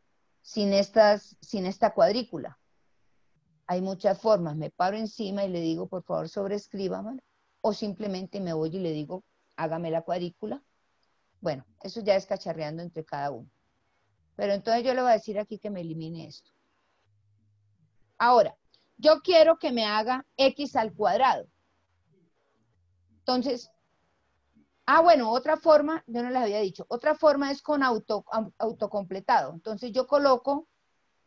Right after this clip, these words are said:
el rango de dos números y yo le digo, cojo, mira, cojo, vamos a hacerlo aquí.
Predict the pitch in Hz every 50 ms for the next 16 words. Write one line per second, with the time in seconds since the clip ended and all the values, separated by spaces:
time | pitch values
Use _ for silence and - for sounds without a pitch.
0 | _ _ _ _ _ _ - 240 226 220 208 226 233 233 240 226 240 254 247 226
1 | 208 202 214 233 254 269 285 269 233 208 214 254 349 - - - _ _ _ _
2 | _ - 226 190 220 220 214 220 226 226 233 208 214 233 240 240 - _ _ _
3 | _ _ _ _ _ _ _ _ - 294 294 311 311 339 - 233 240 220 185 165
4 | 185 - _ - 269 277 285 294 339 381 - _ _ _ _ _ _ _ _ _
5 | _ _ _ _ _ _ _ _ _ - 208 202 220 226 202 170 - 180 180 185
6 | 185 180 - 151